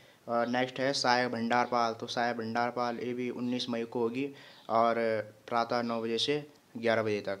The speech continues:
ठीक है, ध्यान रखेंगे। नेक्स्ट है, अ, फिटर मैकेनिक। तो फैक्ट-, फि-, फिटर मैकेनिक जो है इसकी जो परीक्षा होगी उन्नीस मई को, ठीक है, ये भी नौ बजे से ग्यारह बजे तक।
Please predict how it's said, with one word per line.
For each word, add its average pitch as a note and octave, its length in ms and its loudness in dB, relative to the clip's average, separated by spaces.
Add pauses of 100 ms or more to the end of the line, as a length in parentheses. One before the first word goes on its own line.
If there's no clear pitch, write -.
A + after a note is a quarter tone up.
(100)
ठीक C3 140 -8
है, A2+ 300 -4
ध्यान G#2 240 -6
रखेंगे। G2+ 300 -10 (760)
नेक्स्ट B2 360 -2
है, C3+ 340 0 (460)
अ, A#2+ 420 2 (100)
फिटर C#3+ 300 4
मैकेनिक। B2+ 580 0
तो B2 60 -4
फैक्ट-, - 380 -4 (140)
फि-, - 440 -8
फिटर B2+ 240 -2
मैकेनिक C3 600 0
जो B2 180 0
है B2 300 -2 (320)
इसकी C3+ 340 0
जो B2+ 180 -2
परीक्षा B2 380 -2
होगी B2 260 0
उन्नीस B2 400 -2
मई A2+ 180 -4
को, G#2+ 140 -4
ठीक D3+ 220 -4
है, C3+ 180 -2
ये A#2+ 80 -2
भी A#2+ 80 -4
नौ A#2+ 180 -2
बजे A2+ 160 -4
से D#3+ 160 -4
ग्यारह A2 280 0
बजे G2+ 180 -4
तक। G#2 200 -8